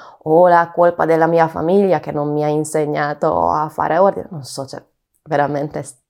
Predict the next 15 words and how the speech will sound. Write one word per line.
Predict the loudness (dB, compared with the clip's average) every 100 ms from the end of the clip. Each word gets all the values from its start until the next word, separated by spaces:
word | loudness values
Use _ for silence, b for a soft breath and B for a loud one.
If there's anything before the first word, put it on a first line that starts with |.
| _ _ _ _
potremmo | -2 0 0 0 2 0 0
partire | 0 -2 -4 -8 -8 -6
in, | -8 -8 -8
in, | -10 -8
in | -10 -8
mille | -6 -6 -4 -2 -4 -6 B B B B
direzioni. | -10 -10 -10 -12 -12 -10 -12 -14 -18 _ _ _ _ _ _ _ _ _ _
A | -14 -6
dire, | -4 -4 -6 -12 _ _ _ _
"In | -12 -12 -14
questo | -12 -10 -8 -6 -6
momento | -4 -6 -6 -12 -12 -12 -12 -16 _ _ _ _ _ _ _ _ _ _
io | -6 -4
sono | -4 -6 -6
responsabile | -4 -6 -6 -4 -4 -6 -8 -8 -6 -6 -4 -4